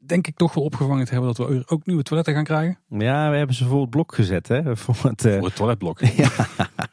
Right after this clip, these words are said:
Speaker 2: En, eh, daar kwam, eh, ja.
Speaker 1: Er kwam geen ontkenning uit.
Speaker 2: Nee,
Speaker 1: Een,
Speaker 2: precies.
Speaker 1: een duidelijke niet-ontkenning kwam eruit.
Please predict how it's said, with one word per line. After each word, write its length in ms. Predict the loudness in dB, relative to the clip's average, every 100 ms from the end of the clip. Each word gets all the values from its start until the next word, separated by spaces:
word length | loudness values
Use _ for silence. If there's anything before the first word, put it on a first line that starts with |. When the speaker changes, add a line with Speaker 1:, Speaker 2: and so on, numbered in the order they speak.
| -4 -2 -2 -2
Speaker 2:
En, 280 | 0 0 2
eh, 160 | 2
daar 180 | 2 0
kwam, 280 | 2 2 4
eh, 420 | 2 2 0 -2
ja. 460 | 0 2 2 2 0 -8 _ _ _ _
Speaker 1:
Er 80 | -6
kwam 200 | -2 0
geen 200 | 2 2
ontkenning 420 | 0 0 -2 -2
uit. 280 | -6 -8 -10 0
Speaker 2:
Nee, 200 | 2 4
Speaker 1:
Een, 40 |
Speaker 2:
precies. 280 | 2 -2 -4
Speaker 1:
een 60 | 0
duidelijke 360 | 0 0 -2
niet-ontkenning 640 | -2 -2 -4 -6 -6 -8 -10
kwam 180 | -10
eruit. 320 | -8 -10 -14